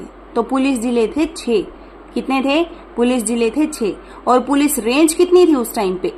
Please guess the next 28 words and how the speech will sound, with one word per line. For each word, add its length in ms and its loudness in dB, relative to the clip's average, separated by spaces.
एक 260 -2
range 340 -2
थी, 220 -6
एक। 220 -2
कितनी 280 -2
range 240 0
थी 60 2
गठन 280 0
के 120 0
time 220 2
पे? 220 0
ये 120 2
data 240 4
examiner 480 0
पूछ 260 -4
सकता 300 -2
है, 60 2
तो 80 0
याद 300 2
रखना 260 0
जब 180 0
गठन 300 2
हुआ 280 2
था 260 2
तो 60 2
आप 180 4
लोगों 260 0
के 280 0